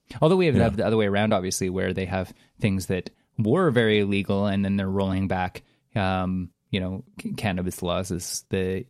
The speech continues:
Speaker 1: sort of particularly big example, at least in Canada right now, where it's like,
Speaker 2: Right, but it's place
Speaker 1: "Hey."
Speaker 2: to place whether they let you out after that.
Speaker 1: Yeah, and then there's, like, extra red tape and stuff. So it's like people are able to buy cannabis from the government,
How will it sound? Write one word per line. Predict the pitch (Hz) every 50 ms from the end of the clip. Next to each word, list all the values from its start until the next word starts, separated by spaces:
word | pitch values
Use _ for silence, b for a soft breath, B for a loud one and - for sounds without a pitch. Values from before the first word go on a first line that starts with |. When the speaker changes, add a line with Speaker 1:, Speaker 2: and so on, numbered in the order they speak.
| _ _ - -
Speaker 1:
sort | - - 98 92
of | 92 - _ _ _ -
particularly | - 117 - - 104 113 107 98 98 95 95 95 95 92
big | 85 110 104 95 98
example, | 98 98 - - 98 92 90 98 95
at | 92 98
least | 107 101 - -
in |
Canada | - - 180 190 175 165 156 147 143
right | 143 139 135
now, | 135 139 139 131 131 131 127 B B B B B
where | - 104 98
it's | 98 95 - -
like, | 98 110
Speaker 2:
Right, | 127 147 156 123 92 78
but | - 98
it's | - 160 143 131 127
place | 135 135 127
Speaker 1:
"Hey." | 113
Speaker 2:
to | 113
place | - - 123 147 156 - -
whether | 101 95 92 92
they | 90 90
let | 90 92 92
you | 85 82 80
out | 87 107 113 - - -
after | 87 82 78 - 82
that. | 80 80 - - - - _ _ _ _ -
Speaker 1:
Yeah, | - 98 107 117 127 127 123 120 120 117 104 92
and | 120 127 123
then | 120 123 120
there's, | 120 117 - -
like, | 110 98
extra | 98 117 - - 123
red | 107 107 -
tape | - 156 151 139 123
and | 135 123
stuff. | - - 127 117 117 - -
So | - 127 107 104 104 104 - B B B -
it's | 117 104 - - - - - - -
like | 113 101 - -
people | - 143 127 139 135 120 117 113 113 110 107 107 B B B B B -
are | 101 98 95 101
able | 110 110 104 110 113 -
to | - 101 95 101 101 95
buy | 87 - - 92 98 117 131 139 135 131 131 131 127 127 B B - -
cannabis | - 131 127 127 123 123 120 -
from | 127 117
the | 113 110
government, | 123 139 143 147 117 95 101 98 98 101 - -